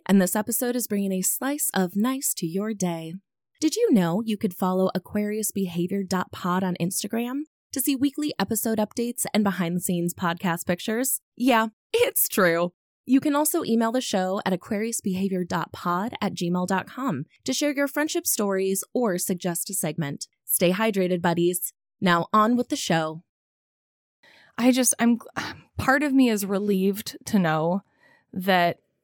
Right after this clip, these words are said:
Speaker 2: this, um, this spookiness that's been lingering since October, November, just, oh, it's, it's starting to make sense, and we're gonna really get into it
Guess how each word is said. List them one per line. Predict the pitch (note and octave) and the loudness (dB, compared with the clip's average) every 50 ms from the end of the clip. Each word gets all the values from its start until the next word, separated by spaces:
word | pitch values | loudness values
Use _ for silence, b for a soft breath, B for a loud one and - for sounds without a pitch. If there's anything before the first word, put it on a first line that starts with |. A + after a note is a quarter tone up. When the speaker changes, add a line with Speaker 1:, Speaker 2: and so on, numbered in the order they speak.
| _ - | _ -8
Speaker 2:
this, | G3 F#3 G3 F#3+ F#3 - - - - - - - | -6 -2 -2 -2 -2 -2 -2 -4 -4 -6 -6 -6
um, | F#3+ F3+ F3 E3+ E3 D#3 D#3 D#3+ C3+ A#2 A#2 F3 C#3 A2 A#3 A#3 - - | -6 -6 -4 -4 -4 -4 -4 -4 -4 -6 -6 -6 -6 -6 -6 -8 -8 -10
this | G#3+ F#3+ A3+ A#3 A#3 - - | -6 -2 0 0 0 0 -2
spookiness | - - A3 G#3+ - A#3 A#3 A#3 B3 A#3+ - | -2 -2 -2 0 2 4 4 6 4 4 2
that's | - G#3 G3+ - - | 0 -2 -2 -2 -2
been | G3 F#3+ F3+ | -2 -2 -2
lingering | F3+ F3+ F3+ F#3 F#3+ G3+ G3+ G3+ G#3+ A3+ A#3 A#3+ | -2 -4 -4 -4 -4 -4 -2 0 0 0 0 0
since | - - A#3 G#3 G3+ - - - - | 0 0 0 0 0 -2 -6 -8 -6
October, | - F3 D3+ - - - G3+ F3 F3+ G3 F#3+ F#3 F#3+ | -6 -6 -6 -6 -6 -4 -4 -4 -2 -2 -2 -2 -2
November, | F#3 F#3 F3+ F3 F3 E3 C#3 E3+ F3 G3+ G#3+ A3 A3+ A#3+ - b b b b b b | -2 -2 -2 -2 -4 -6 -6 -4 -4 -2 -2 -2 -4 -6 -8 b b b b b b
just, | - - G#3 F#3+ - - | -4 -2 -2 -2 -2 -2
oh, | - G#3+ A#3+ B3 | -2 -2 0 0
it's, | G#3 - - - - | 0 -2 -4 -6 -6
it's | G3+ - - | -6 -6 -4
starting | - - E3+ F3+ F#3 F#3+ F#3+ | -2 -2 -2 -2 0 0 0
to | F#3 | 0
make | F#3 F3+ E3+ - | 0 0 -2 -2
sense, | - G#3 G#3+ G#3+ G3+ - | -2 0 0 0 0 -2
and | F3 F3 | -4 -4
we're | F3 F3 | -4 -4
gonna | F3+ F3+ F3+ F3+ | -4 -4 -4 -4
really | F3+ F#3 F3+ F3+ F3 | -4 -2 -2 -2 -2
get | F3 F3 F3 | -2 -2 -2
into | F#3+ F#3+ F#3+ - E3+ | -2 -4 -4 -4 -4
it | C3 C3+ - | -2 -2 -4